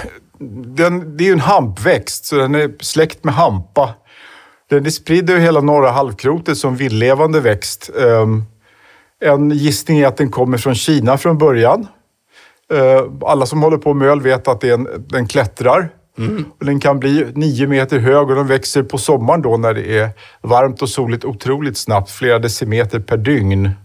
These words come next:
Speaker 2: Flera decimeter?
Speaker 1: Flera, flera decimeter per dygn.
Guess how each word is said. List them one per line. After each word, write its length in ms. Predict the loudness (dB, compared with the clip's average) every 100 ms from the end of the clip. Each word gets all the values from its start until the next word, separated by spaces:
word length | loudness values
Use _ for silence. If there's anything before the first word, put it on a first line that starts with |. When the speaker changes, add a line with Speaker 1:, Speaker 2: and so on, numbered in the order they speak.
| _ _ _ _ _ -18
Speaker 2:
Flera 320 | -2 2 4
decimeter? 880 | 4 0 0 0 0 -2 -6 -8 -10
Speaker 1:
Flera, 440 | -2 0 0 0 -4
flera 420 | 2 4 4 2
decimeter 720 | -2 -6 -2 -2 -2 -2 -2 -4
per 160 | -2
dygn. 440 | -2 -2 -2 -4